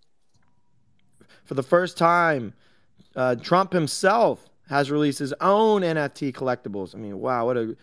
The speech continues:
this guy is outstanding. He went out of his way. Um, look, we got, holy shit. I can't believe I,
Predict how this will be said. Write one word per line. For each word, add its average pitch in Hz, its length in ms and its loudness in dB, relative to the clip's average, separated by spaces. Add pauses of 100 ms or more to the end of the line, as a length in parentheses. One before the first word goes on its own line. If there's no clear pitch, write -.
(140)
this - 140 -12
guy 131 160 2
is 117 100 0
outstanding. 110 640 -6
He 120 120 -6
went 127 160 -4
out 117 120 -4
of 113 60 -8
his 110 140 -6
way. 110 400 -4 (340)
Um, 127 720 0 (560)
look, 175 200 2
we 165 60 2
got, 156 260 0
holy 107 520 -2
shit. - 580 -6 (1800)
I 156 120 4
can't 165 200 0
believe 135 160 0
I, 120 160 -2